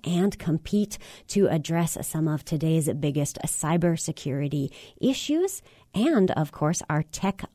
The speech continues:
opportunities that will be available to students. We are visiting now with Kathy White. She is a robotics coach and technology coordinator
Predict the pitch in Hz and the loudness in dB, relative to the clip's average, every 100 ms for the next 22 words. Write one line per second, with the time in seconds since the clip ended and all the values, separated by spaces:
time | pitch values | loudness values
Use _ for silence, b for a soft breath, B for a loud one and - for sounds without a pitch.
0 | - 156 165 160 - 147 160 151 143 - | -2 -2 -2 -4 -2 0 0 0 -2 -4
1 | - 185 226 202 175 165 165 151 160 160 | 2 6 6 6 4 4 2 2 0 0
2 | B - - 165 147 - - - 143 147 | B -16 0 4 4 2 -6 -4 -2 0
3 | 143 156 180 165 160 160 147 156 156 156 | 0 0 2 2 2 2 2 2 2 2
4 | 170 151 160 156 B B 160 185 - - | 2 2 2 0 B B 2 2 0 -2
5 | 170 - 180 - 151 165 - - - 151 | -2 0 0 2 2 4 2 0 0 2
6 | 165 165 160 151 196 269 - - 208 226 | 2 2 2 4 4 4 -2 -2 2 2
7 | - - 165 - 208 - 170 214 214 190 | 0 2 2 2 0 2 4 4 4 2
8 | 196 - 160 165 254 254 143 143 | 0 -2 -2 2 4 4 4 4